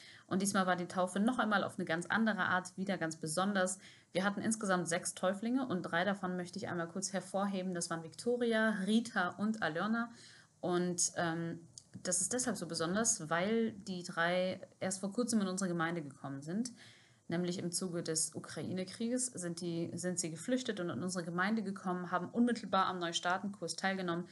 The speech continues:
und sich anschließend für die Taufe entschieden. Und ich finde, das ist eine sehr, sehr krasse Geschichte, die Gott da mit ihnen schreibt. Und ich kann mir vorstellen, dass es sie total überrascht, weil sie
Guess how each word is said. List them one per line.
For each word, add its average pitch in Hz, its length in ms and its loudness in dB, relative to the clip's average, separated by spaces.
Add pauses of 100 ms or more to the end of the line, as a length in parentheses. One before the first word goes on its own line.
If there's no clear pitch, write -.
(240)
und 165 80 0
sich 180 180 0
anschließend 175 420 -2
für - 120 -8
die 170 100 -6
Taufe 202 340 0
entschieden. 180 440 -2 (280)
Und 170 140 0
ich 180 80 -4
finde, 180 160 0
das 165 120 2
ist - 140 -2
eine 170 80 0
sehr, 160 300 0
sehr 147 120 -4
krasse - 340 -4
Geschichte, 190 340 -4
die 175 140 -6
Gott 180 200 0
da 175 60 0
mit 160 160 -4
ihnen 156 160 -10
schreibt. - 520 -6 (440)
Und 180 160 2
ich 180 240 0
kann 196 180 2
mir 190 100 4
vorstellen, 190 500 2
dass 170 160 0
es - 180 -2
sie 170 240 -2
total 175 420 0
überrascht, 170 680 0
weil 160 220 0
sie 156 360 -2